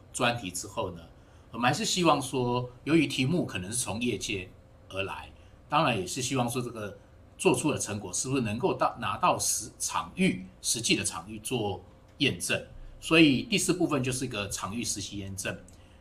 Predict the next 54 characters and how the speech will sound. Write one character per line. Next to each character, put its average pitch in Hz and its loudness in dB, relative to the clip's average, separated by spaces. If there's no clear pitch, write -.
那 135 6
全 143 0
班 156 8
修 165 2
课 160 2
同 117 -2
学 95 -6
有 101 -8
十 - 0
二 127 4
位 131 4
同 104 -4
学， 92 -12
那 139 2
但 156 8
是 151 4
这 135 2
个， 120 2
这 113 -4
个 113 -4
操 123 2
作 123 2
安 113 2
排 87 -6
呢， 92 -14
也 90 -10
由-， 110 -8
由 117 0
于 107 -2
今 127 -2
年 101 -4
疫 131 -4
情 98 -6
的 92 -12
关 117 -2
系， 131 0
啊， 95 -10
同 - 0
学 107 -2
对 117 0
于 107 -2
这 123 -6
个 104 -4
实 107 -4
习 92 -6
一 147 -2
开 135 4
始 95 -4
是 127 -4
蛮 110 0
有 107 -4
意 117 -4
愿 123 0
的， - -16